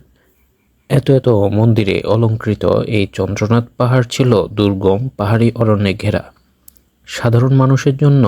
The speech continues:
এই তীর্থভ্রমণ ছিল প্রায় অসম্ভব। ফলে কলির সাধারণ ভক্তদের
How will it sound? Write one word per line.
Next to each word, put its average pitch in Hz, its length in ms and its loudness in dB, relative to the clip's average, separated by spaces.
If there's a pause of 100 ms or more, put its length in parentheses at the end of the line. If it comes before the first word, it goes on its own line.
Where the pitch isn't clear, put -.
(220)
এই 104 200 0
তীর্থভ্রমণ 117 760 0
ছিল 123 220 0 (280)
প্রায় 95 260 0
অসম্ভব। 95 580 -4 (1040)
ফলে 120 360 0 (480)
কলির 104 380 0
সাধারণ 113 500 0
ভক্তদের 113 580 0